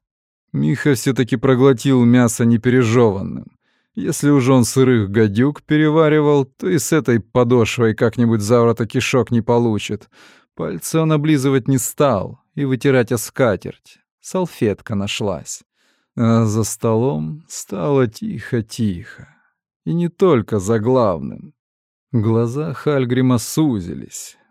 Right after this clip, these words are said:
а ведь он доволен. Стало быть, что? Стало быть, нарочно он доводил мальчишку, баронессу, проверял Миху.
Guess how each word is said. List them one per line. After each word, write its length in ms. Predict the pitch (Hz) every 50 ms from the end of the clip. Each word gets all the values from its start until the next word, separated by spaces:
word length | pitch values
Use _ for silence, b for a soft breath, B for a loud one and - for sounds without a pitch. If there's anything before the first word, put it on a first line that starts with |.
| _ _
а 100 | 131 117
ведь 220 | 123 156 - - 170
он 240 | 170 160 156 143
доволен. 840 | 139 156 156 139 139 160 190 185 135 104 90 - - 58 - - - _ _ _ _ _ _
Стало 500 | - - - - - 117 110 107 104 101
быть, 220 | 95 92 92 92
что? 500 | - - - - - 123 120 131 160 160 - _ _ _ _ _ _ _ _ _ _
Стало 420 | - - - - 160 180 180 185
быть, 300 | 185 175 185 185 175 -
нарочно 760 | 175 180 190 180 156 127 117 110 104 - - - 110 107 104 104
он 540 | 101 101 101 101 98 92 92 90 85 - _ _ _ _ _
доводил 920 | - 117 107 120 117 127 143 143 127 120 120 104 95 92 87 92 - 123 _ _ _ _ _
мальчишку, 840 | - 156 156 151 143 - - - 131 107 92 - - - _ - - - _ _ _ _ _ -
баронессу, 960 | 123 120 117 117 113 113 117 127 131 117 92 - - - - - - - _ _ _ _ _ _ _ _ _ _ _ -
проверял 720 | - 120 113 110 113 113 113 120 139 151 156 170 165 160 _ _ _ _ _ _
Миху. 680 | - 113 113 104 98 101 104 - - - 139 143 151